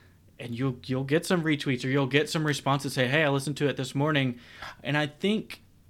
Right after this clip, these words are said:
that is just a testament to learning where your friends are, where your audiences is, is, and things like that, that we get that a little bit on Instagram, but it's, it's almost different. And, and,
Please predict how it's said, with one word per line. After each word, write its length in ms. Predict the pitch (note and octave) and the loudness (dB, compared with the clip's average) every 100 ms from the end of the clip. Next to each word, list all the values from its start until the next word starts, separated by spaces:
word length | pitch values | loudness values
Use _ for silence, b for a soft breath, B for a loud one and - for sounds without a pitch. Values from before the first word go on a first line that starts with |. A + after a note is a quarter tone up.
| C3 | -6
that 420 | D3+ D3+ D#3 - - | 4 4 4 0 -10
is 160 | C#3+ B2 | -6 -2
just 200 | C#3 C3+ | -2 -4
a 40 | |
testament 600 | B2+ D3 C#3 C3+ B2 A#2+ | -4 -2 -2 -2 0 -2
to 600 | - C3 B2 B2 A#2+ A#2+ B B B B | -4 0 2 2 2 -2 B B B B
learning 680 | A#2 C3+ C#3+ D3+ D3 C#3 A#2+ F2+ | -4 2 2 2 2 2 0 -6
where 300 | A#2+ C3 C3+ | 0 2 2
your 160 | B2 | 0
friends 340 | A#2 C#3+ E3 F3 | 0 2 2 2
are, 260 | E3 E3 | 2 2
where 180 | D3 C3 | 2 0
your 200 | B2 A#2+ | 2 0
audiences 520 | A#2+ D3 D3+ D3 C#3+ | 2 2 0 -2 -2
is, 360 | D3 C#3+ C#3+ C3+ - - | 0 2 0 -2 -10 -20
is, 300 | - - C#3+ | -10 -2 -2
and 260 | C3 C3 A#2+ | -2 -6 -4
things 300 | C#3+ C#3 - | -2 -2 -2
like 320 | A#2+ A2+ - B B B B B | -4 -4 -8 B B B B B
that, 440 | B2 D#3 D3 A#2+ - | 0 4 6 4 2
that 200 | B2 - | 0 2
we 120 | F3+ | 0
get 180 | A3 A#3+ | 2 2
that 140 | E3+ | 4
a 60 | C#3 | 2
little 220 | C3 F#3 | 2 2
bit 120 | D#3 | 2
on 140 | C3+ B2 | 2 4
Instagram, 500 | D3 - B2+ B2 A2+ | 2 0 -4 -4 -2
but 120 | B2 | -4
it's, 260 | B2 - - - - | -4 -6 -14 -20 -6
it's 200 | C#3 C#3 | -4 0
almost 360 | F3+ C#4 A#3 C3+ | 2 4 2 2
different. 460 | C#3+ - C3+ A2 - | 0 0 -2 -2 -2
And, 420 | C3 C3 B2 - _ - | -2 0 -2 -6 _ -8
and, 360 | C3+ C3 C3 A#2+ | -2 2 2 0